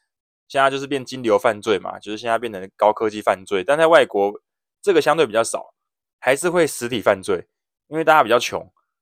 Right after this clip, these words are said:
然后大家比较没有这样子的，呃，技术，所以还是会开枪，还是会拿刀，还是会直接抢。对，这就是国外的思维跟台湾思维不一样的地方之一。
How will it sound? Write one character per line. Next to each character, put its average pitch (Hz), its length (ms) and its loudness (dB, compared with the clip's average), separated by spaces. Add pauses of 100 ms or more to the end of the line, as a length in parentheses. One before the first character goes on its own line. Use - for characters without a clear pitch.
然 104 100 0
后 123 80 2
大 135 120 2
家 135 80 6
比 113 60 0
较 120 80 4
没 120 100 -4
有 104 80 2
这 104 80 -2
样 113 180 0
子 95 120 -12
的， 90 280 -6 (160)
呃， 95 160 -10
技 135 260 -12
术， 101 360 -8 (480)
所 104 120 -4
以 104 360 -4
还 110 120 -6
是 117 80 -8
会 131 100 0
开 117 180 0
枪， 107 280 -4 (300)
还 107 120 -8
是 120 80 -2
会 123 60 2
拿 98 160 4
刀， 95 260 6 (300)
还 110 120 -4
是 123 60 0
会 131 100 2
直 107 120 -10
接 110 140 0
抢。 - 260 -8 (840)
对， 92 160 -8
这 101 80 -14
就 117 160 -2
是 113 120 -12
国 101 200 -4
外 113 120 4
的 101 100 -2
思 104 240 -6
维 98 180 2
跟 110 140 -4
台 107 160 0
湾 110 120 2
思 117 200 -6
维 104 140 2
不 160 200 2
一 143 40 4
样 135 140 8
的 120 60 -4
地 127 120 -6
方 107 200 0
之 101 160 -10
一。 92 240 -16